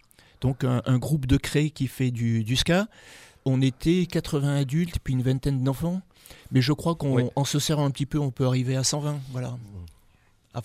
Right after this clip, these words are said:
Speaker 1: à cent vingt, on peut encore danser. <laughs> Voilà.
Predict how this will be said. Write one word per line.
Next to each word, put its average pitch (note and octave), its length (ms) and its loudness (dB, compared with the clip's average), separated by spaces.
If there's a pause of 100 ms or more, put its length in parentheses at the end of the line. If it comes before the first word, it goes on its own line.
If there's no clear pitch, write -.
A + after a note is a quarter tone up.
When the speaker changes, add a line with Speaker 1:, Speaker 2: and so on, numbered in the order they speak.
Speaker 1:
à C3+ 80 0
cent D3 160 4
vingt, D#3 220 2 (320)
on C3+ 80 2
peut D3 140 2
encore C#3 260 2
danser. C3+ 280 -2 (800)
<laughs> - 0 - (2000)
Voilà. A2+ 200 -6